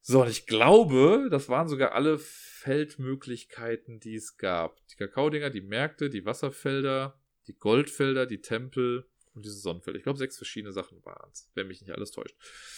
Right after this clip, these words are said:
Naja. Und da muss man halt immer gucken, weil sich das Feld immer weiter, äh, ausbreitet. Immer wenn was, ähm, wenn man eine Lücke hat zwischen zwei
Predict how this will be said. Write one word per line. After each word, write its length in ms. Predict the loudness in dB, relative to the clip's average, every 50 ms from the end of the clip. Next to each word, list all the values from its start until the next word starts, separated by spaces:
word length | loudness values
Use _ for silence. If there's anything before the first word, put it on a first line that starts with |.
| -18 0
Naja. 260 | 6 8 8 8 8 4 -4 _ _ _ _ -20 _ _ _
Und 120 | 0 4 4
da 60 | 4
muss 140 | 6 6 4
man 100 | 4 4
halt 60 | 4
immer 160 | 2 2 4
gucken, 220 | 4 2 4 4
weil 80 | 2 2
sich 80 | 2 0
das 120 | -2 4
Feld 180 | 4 4 4 4
immer 200 | 2 2 4 6
weiter, 520 | 6 6 6 4 4 6 4 4 2 0
äh, 320 | 0 2 2 2 0 2
ausbreitet. 720 | 4 4 4 4 2 2 4 4 6 6 4 2 0 -2 -8 _ _ _ _ _ _ _ _ _ _ _ _ _ _ _ -6 -4
Immer 260 | 2 4 6 8 8
wenn 360 | 8 8 6 4 -2 -12 -16 _ _ _ _ _ _ _ _ _ _ _ _ _
was, 520 | 2 4 4 4 4 0 -2 -4 -6 -4 0
ähm, 640 | 2 4 4 4 2 0 -2 -4 -10 -18 -20 -20 -20 _ _ _ _ _
wenn 80 | -4 -2
man 140 | -2 -2
eine 220 | 0 -2 0 0 2
Lücke 360 | 4 4 4 4 4 4 4
hat 200 | 4 2 2 -2
zwischen 600 | -6 -6 -4 -4 -4 -4 -6 -6 -8 -10 -14 _ _ _ _
zwei 920 | -10 -8 -6 -6 -6 -2 4 6 8 8 10 8 8 6 4 2 0 -4